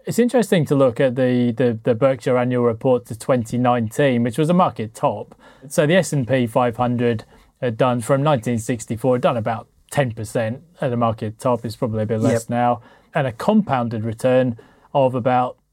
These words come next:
Speaker 1: uh, twenty thousand percent. So Berkshire's book value, um, Buffett unbelievably compounded, even with that amount of wealth, at twenty percent over the same time period. And you might say, "Well, you know, the difference between ten percent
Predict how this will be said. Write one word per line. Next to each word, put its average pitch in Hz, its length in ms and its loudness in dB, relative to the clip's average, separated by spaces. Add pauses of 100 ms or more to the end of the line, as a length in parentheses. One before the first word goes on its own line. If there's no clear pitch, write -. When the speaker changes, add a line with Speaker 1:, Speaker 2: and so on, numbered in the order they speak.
Speaker 1:
uh, 127 220 -4
twenty 127 300 -2
thousand 117 440 0
percent. 120 460 -2 (280)
So 143 300 2 (200)
Berkshire's 160 400 0
book 156 380 -2
value, 123 640 0 (100)
um, 120 300 0
Buffett 123 420 0
unbelievably 127 1000 0
compounded, 120 600 0
even 143 280 0
with 113 140 2
that 135 200 -2 (120)
amount 120 320 -4
of 107 120 -4
wealth, 113 260 0
at 113 120 -4
twenty 135 300 -2
percent 113 480 -2
over 117 180 0
the 113 80 -6
same 110 300 -2
time 139 260 0
period. 117 420 0 (400)
And 202 140 4
you 190 60 6
might 202 260 4
say, 135 300 2
"Well, 190 360 4 (380)
you 180 80 2
know, 151 140 4
the 147 60 4
difference 143 380 0
between 127 360 0
ten 123 300 0
percent 123 500 -2